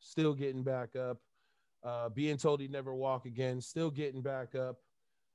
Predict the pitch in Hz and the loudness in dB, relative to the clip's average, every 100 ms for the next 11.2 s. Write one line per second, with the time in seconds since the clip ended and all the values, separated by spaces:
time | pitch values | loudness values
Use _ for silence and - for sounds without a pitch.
0 | _ 120 120 120 117 113 107 101 - _ | _ -8 -6 -4 -2 -2 -4 -6 -14 _
1 | _ _ - 165 180 160 165 170 160 127 | _ _ -2 2 4 4 4 4 0 -4
2 | - 165 180 180 147 - - 185 165 151 | -4 0 0 0 -4 -4 0 2 4 4
3 | 139 - 135 - _ - 185 208 196 185 | 4 2 -2 -2 _ -4 0 4 6 8
4 | 175 123 92 95 _ - - - - 208 | 8 4 -6 -14 _ -20 -20 -8 0 2
5 | 185 156 131 123 127 110 - 113 98 - | 2 -2 -6 -6 -6 -6 -4 -2 -4 -8
6 | _ _ _ _ _ - 127 131 131 120 | _ _ _ _ _ -2 2 4 2 2
7 | 110 95 _ 190 220 214 196 180 180 185 | -2 -8 _ 8 10 10 8 6 4 6
8 | 156 175 175 202 180 120 120 131 127 - | 4 4 2 2 0 -2 -2 -2 -2 -2
9 | 190 185 - 143 - - - 208 208 - | 0 0 -2 -6 -8 -12 2 6 6 4
10 | 160 147 139 165 196 143 110 - 151 143 | 2 0 0 -2 -2 -4 -6 -6 -6 -6
11 | 156 135 | -4 -4